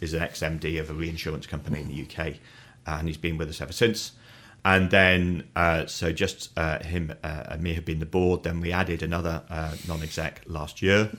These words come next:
a guy called Simon Little, who's an expert in the later life lending space, uh, all to do with vulnerability. And then I kind of use my, um, my principal investors, uh, who are private investors and, and friends, as, as, um,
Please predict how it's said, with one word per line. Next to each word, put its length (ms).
a 140
guy 160
called 140
Simon 300
Little, 240
who's 380
an 140
expert 520
in 80
the 60
later 260
life 220
lending 260
space, 460
uh, 240
all 100
to 120
do 80
with 80
vulnerability. 580
And 160
then 160
I 100
kind 300
of 100
use 640
my, 640
um, 480
my 180
principal 440
investors, 680
uh, 180
who 140
are 40
private 300
investors 600
and, 160
and 140
friends, 600
as, 400
as, 360
um, 360